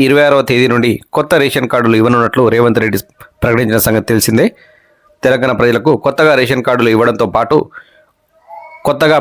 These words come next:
పేర్లు చేర్చుకోవడం, పేర్ల మార్పులు వంటి వాటికి కూడా ప్రభుత్వం అయితే ఆ-, అనుమతిస్తుంది. దీనికి సంబంధించి కొత్త రేషన్ కార్డులు కావాలనుకునే వారు తప్పకుండా కొన్ని రూల్స్ అయితే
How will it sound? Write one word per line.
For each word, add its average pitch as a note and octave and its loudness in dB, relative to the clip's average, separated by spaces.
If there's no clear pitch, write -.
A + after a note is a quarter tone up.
పేర్లు C#3 2
చేర్చుకోవడం, B2 0
పేర్ల B2+ 0
మార్పులు A#2 0
వంటి G#2+ 0
వాటికి G2+ -2
కూడా A#2+ 0
ప్రభుత్వం G#2+ 0
అయితే G2+ -2
ఆ-, G2+ -2
అనుమతిస్తుంది. G#2 0
దీనికి G#2+ -2
సంబంధించి G#2+ 0
కొత్త C3+ -2
రేషన్ C3 -2
కార్డులు B2 2
కావాలనుకునే A#2+ 0
వారు B2+ 2
తప్పకుండా D3+ -2
కొన్ని B2 2
రూల్స్ D3 2
అయితే C#3 -2